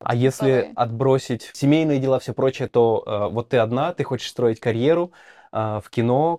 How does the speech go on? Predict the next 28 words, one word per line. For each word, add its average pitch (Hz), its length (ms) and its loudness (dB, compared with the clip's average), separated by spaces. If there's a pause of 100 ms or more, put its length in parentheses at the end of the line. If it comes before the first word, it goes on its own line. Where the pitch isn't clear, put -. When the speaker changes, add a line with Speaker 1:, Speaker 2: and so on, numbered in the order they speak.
Speaker 1:
куда 123 220 0
ты 110 240 -4
в-, 107 160 -12 (120)
поедешь? 104 540 -4
В - 80 -20
Штаты, 131 380 -4
в - 100 -20
Канаду? 117 540 -6 (180)
В - 60 -20
какую 117 260 -4
студию 113 320 -6
пойдешь? 104 420 -10 (100)
Speaker 2:
Будь 226 220 -2
я 208 80 -2
в 185 40 -6
России, 196 320 -4
например, 214 360 -12
да? 202 220 -12 (280)
Speaker 1:
Ну, 131 360 0
если 113 320 -2
это - 100 -10
стартовая 95 420 -6
точка. - 320 -16 (280)
Speaker 2:
Э, 226 320 -8
ну, 320 260 -2
наверное, 320 460 -2
это 240 460 -4 (840)
Великобритания, 220 1160 -6